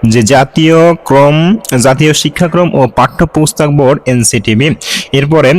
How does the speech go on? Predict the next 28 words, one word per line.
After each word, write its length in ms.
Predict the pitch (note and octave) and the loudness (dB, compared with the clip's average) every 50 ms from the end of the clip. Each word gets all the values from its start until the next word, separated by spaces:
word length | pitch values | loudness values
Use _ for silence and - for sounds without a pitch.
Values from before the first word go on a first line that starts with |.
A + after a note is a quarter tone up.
| - - D3 C#3 A2 | -2 -2 -2 0 0
দ্বিতীয় 220 | B2+ C#3 D#3+ E3 D#3 | 0 0 0 0 2
যে 80 | E3+ | 2
নাম্বার 180 | D#3+ D#3+ D#3+ D#3+ D#3+ | 2 2 2 2 2
রয়েছে 220 | E3 E3+ D#3 - F#3+ F#3 F3+ | 2 2 2 2 2 2 2
জাতীয় 440 | D#3 C3 C3 A#2+ A2 - C3 C3 B2 | 2 2 2 0 2 0 0 0 2
শিক্ষাক্রম 840 | - - - B2+ - - - - D#3 D#3+ D#3+ D#3 - - D3 D3+ D#3 C3+ B2+ | 0 -2 -4 -4 -6 -6 -6 -4 -2 -2 -2 -2 -2 -2 -2 -2 0 0 -2
ও 20 | A#2+ A2+ - | -2 -2 -2
পাঠ্যপুস্তক 600 | A2+ A2 - - D3 B2+ - C3+ B2+ - - A#2+ G2+ G#2 | -4 -4 -2 -4 -6 -4 -2 -4 -4 -2 -2 -2 0 2
বোর্ড 140 | B2 C#3+ C#3+ | 2 2 2
এনসিটিভি। 420 | A#2+ G2+ G#2 - B2 G#2+ G2+ A2 | 0 0 -2 -2 -2 -2 0 0
আমরা 200 | G#2 G#2+ A#2 A#2 | 0 0 0 0
দ্বিতীয় 300 | G#2+ G#2+ B2 B2+ E3 E3 | 0 -2 -2 0 0 0
নাম্বার 220 | D#3 D3+ D#3 D#3 D3+ | 0 0 0 0 0
যেটা 160 | C#3 C#3 C#3+ | 0 -2 0
রয়েছে 240 | C3+ C#3 C#3 - E3+ D#3 - | 0 -2 -2 -2 -2 -2 -4
সেখানে 220 | B2 A2 A#2+ A2 | -4 -4 -2 -2
আমরা 140 | G#2 G#2 F#2+ - | -2 -2 -2 -2
ক্লিক 160 | B2+ B2 A2+ - - | -4 -4 -4 -4 -4
করব। 160 | G#2+ F#2+ F#2 A2+ G2+ - - - - - - - - | -2 -2 0 -2 -2 -4 -8 -14 -14 -12 -14 -14 -6
তো 40 | - B2+ C#3 | -2 -2 -2
এখানে 200 | C#3 - F3 F3 F3 E3 | 0 0 0 0 0 0
আসার 160 | E3 - F3+ | 0 0 -2
পরে 260 | E3+ - F3+ D3+ C3+ D3+ E3 D#3+ | 0 0 0 0 2 2 0 0
এখানে 160 | C#3+ C3 D3 C#3+ C3+ | 0 0 0 0 0
দেখতে 160 | C3+ C3 - D#3 | -2 -2 -2 -2
পাবেন 220 | D#3+ C3 B2+ C#3+ D3+ C#3 | 0 0 0 0 0 0
যে 60 | B2+ | 0
আপনারা 300 | A2+ G2+ A2 A2 A2+ A#2+ | 0 0 0 0 0 0